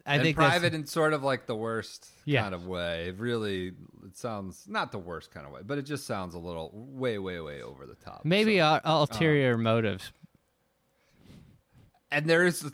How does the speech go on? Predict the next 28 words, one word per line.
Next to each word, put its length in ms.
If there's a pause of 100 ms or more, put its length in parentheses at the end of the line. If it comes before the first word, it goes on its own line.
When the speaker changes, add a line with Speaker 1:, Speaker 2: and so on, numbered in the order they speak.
Speaker 2:
the 100
true 260
fact 360
that 140
the 80
guy 320 (140)
sold 260
his 140
house 240
for 100
cash 580 (100)
after 260
voting 440
for 140
the 200 (720)
approval 520
of 120
enhancement. 640
Sold 180
his 160
house 280
to 100
cash 320
for 160
whatever, 400
four 280
X 240
over 240